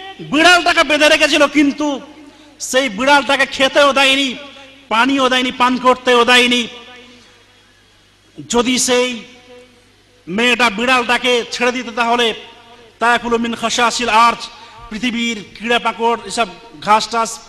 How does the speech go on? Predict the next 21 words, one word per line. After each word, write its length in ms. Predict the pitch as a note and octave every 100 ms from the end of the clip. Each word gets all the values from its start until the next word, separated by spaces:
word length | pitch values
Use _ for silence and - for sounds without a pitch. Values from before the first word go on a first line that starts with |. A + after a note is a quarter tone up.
| -
পোকামাকড় 480 | A3 A3 A3+ G#3+ A#3 A3
খেয়ে 180 | A3+ G#3+
সে 120 | G#3+
বেঁচে, 260 | G#3+ A3 G#3+ - - -
বেঁচে 200 | F3 G#3
থাকতো, 420 | A3 G#3+ - A3 G3 - - - - -
কিন্তু 280 | G#3+ G#3+ G#3+
সে 160 | A3 G#3+
ছাড়েনি। 520 | - G3+ G#3+ G#3+ G3 - - - - - _ _ _ -
শেষ 260 | G#3+ G#3
পর্যায়ে 520 | G#3+ G#3+ G3+ G#3+ G#3 - - - - - G#3 _ _ _ _ _ _ _ _ -
সেই 260 | - G3+ G3+
বিড়ালটি 440 | F3+ G#3+ G#3+ G#3
মারা 240 | G3+ G3 G3
গিয়েছিল, 460 | G#3 G3 G3+ G3 E3+ - - - - -
এই 260 | A#3 F#4
জন্য 260 | G4+ G#4 F#4+
ওই 200 | F4+ F4
মেয়েটি 360 | D4+ D4+ C#4+
জাহান্নামে 480 | C#4+ A#3+ B3+ B3+ A3+
গিয়েছে। 360 | G3+ F3+ E3+